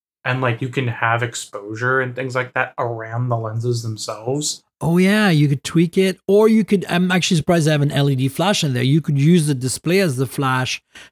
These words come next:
Speaker 2: but centering it around the lenses more, you know? And to be clear, folks, the lenses are raised out of that display. Like, so there actually is some Z depth there. It's not like they're flush like a normal punch hole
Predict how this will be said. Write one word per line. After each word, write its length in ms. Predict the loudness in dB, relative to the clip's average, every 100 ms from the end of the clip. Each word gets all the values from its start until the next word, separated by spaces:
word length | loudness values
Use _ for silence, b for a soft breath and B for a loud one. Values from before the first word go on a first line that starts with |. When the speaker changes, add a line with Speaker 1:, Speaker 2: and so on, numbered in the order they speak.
| _
Speaker 2:
but 160 | -4 -4
centering 640 | -10 -2 0 2 2 2
it 100 | 4
around 320 | 4 2 2
the 80 | 0
lenses 500 | 0 2 2 0 0
more, 480 | 0 0 -2 -2 -6 -6
you 140 | -2
know? 320 | 0 0 -4 -8 _ _ _ B B _ 0
And 140 | 4
to 100 | 6
be 120 | 4
clear, 200 | 4 2
folks, 260 | 2 2 2
the 60 | 2
lenses 400 | 4 2 2 2
are 80 | 4
raised 340 | 4 2 -2 _
out 440 | 0 0 0 -6 -12
of 140 | -10 -8
that 180 | -8 -6
display. 400 | -8 -6 -8 -6
Like, 200 | -8 -2
so 120 | 0
there 160 | 2
actually 400 | 2 0 0 2
is 100 | 2
some 200 | 2 0
Z 180 | 2 2
depth 300 | 2 0 -2
there. 160 | -6 -4
It's 120 | -2
not 160 | -2 0
like 140 | -2
they're 120 | 0 -2
flush 480 | 0 0 0 -2
like 220 | -4 -4 -4
a 280 | -4 -2 0
normal 360 | 0 0 -2
punch 300 | -2 -2 -2
hole 400 | -4 -4 -4 -6